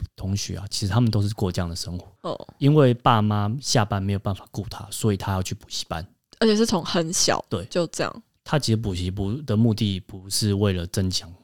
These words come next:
Speaker 1: 课业，还是哪一科比较弱要补强。他就是要
Speaker 2: 有人看着。
Speaker 1: 有一个，对，托儿所那种感觉。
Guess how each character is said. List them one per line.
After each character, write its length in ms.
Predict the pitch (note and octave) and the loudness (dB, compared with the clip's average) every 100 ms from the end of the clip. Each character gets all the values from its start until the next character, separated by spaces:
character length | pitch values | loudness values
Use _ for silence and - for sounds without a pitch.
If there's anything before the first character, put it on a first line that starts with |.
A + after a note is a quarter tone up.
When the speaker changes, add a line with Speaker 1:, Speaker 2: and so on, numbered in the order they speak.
| _ | _
Speaker 1:
课 200 | - F#2 | -4 -4
业， 160 | F2 | -4
还 220 | E2 F#2 F2 | -8 -6 -4
是 180 | F#2+ F#2+ | -2 -2
哪 160 | E2+ | -4
一 40 | D#2+ | -4
科 180 | - | 0
比 280 | G2+ G#2 - | 2 0 -2
较 120 | - | 0
弱 180 | G#2 G2+ | 2 2
要 100 | F#2+ | 0
补 160 | F2+ - | 0 -4
强。 160 | - - _ - | -8 -14 _ -20
他 180 | - B2 | -2 0
就 160 | A#2 G#2 | 0 -2
是 200 | G2+ F#2+ | -2 -4
要 360 | F#2+ F2+ F#2 - _ | -2 -2 -6 -10 _
Speaker 2:
有 120 | G#3 | 4
人 160 | F#3+ | 6
看 260 | G2+ G#3+ F3 | 6 4 4
着。 120 | C3+ | 2
Speaker 1:
有 40 | G2+ | 2
一 40 | |
个， 60 | F2+ | 2
对， 100 | F#2 | -4
托 240 | - A2+ G2+ | 0 4 4
儿 60 | |
所 200 | G2 F2+ D#2+ | 2 -2 -4
那 60 | |
种 100 | F2+ | -6
感 160 | E2+ F#2+ | -6 -10
觉。 120 | - | -16